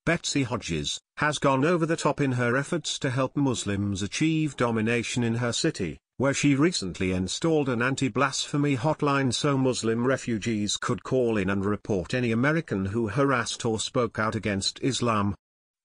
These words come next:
The Star Tribune reported that the hotline was specifically set up as a way to target Trump supporters, who Hodges believed would target her precious Muslim refugees to harass them.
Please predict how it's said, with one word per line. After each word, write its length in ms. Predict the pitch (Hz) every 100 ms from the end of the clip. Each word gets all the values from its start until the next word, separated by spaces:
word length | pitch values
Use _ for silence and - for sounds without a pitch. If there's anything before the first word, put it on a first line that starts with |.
| _
The 120 | 120
Star 340 | - - 156 131
Tribune 580 | - 214 214 220 208
reported 600 | 196 190 - 143 - 87
that 160 | 76 92
the 80 | 110
hotline 640 | - 139 - 98 101 110
was 160 | 113 -
specifically 640 | - 135 - 175 185 147
set 340 | 131 - 147 165
up 160 | 151
as 120 | 123
a 40 | 135
way 180 | 135 156
to 100 | 190
target 480 | - 139 120 107 -
Trump 320 | - 170 -
supporters, 760 | - - 175 156 87 73 - - -
who 100 | 175
Hodges 540 | 160 156 107 87 98 -
believed 480 | 135 139 147 127 127
would 160 | 131
target 400 | - 143 135 131
her 160 | - 120
precious 480 | - 120 - 123 -
Muslim 440 | 127 104 113 117
refugees 720 | 131 123 120 107 120 104 101
to 120 | - 123
harass 480 | 131 139 123 104
them. 280 | - 117 127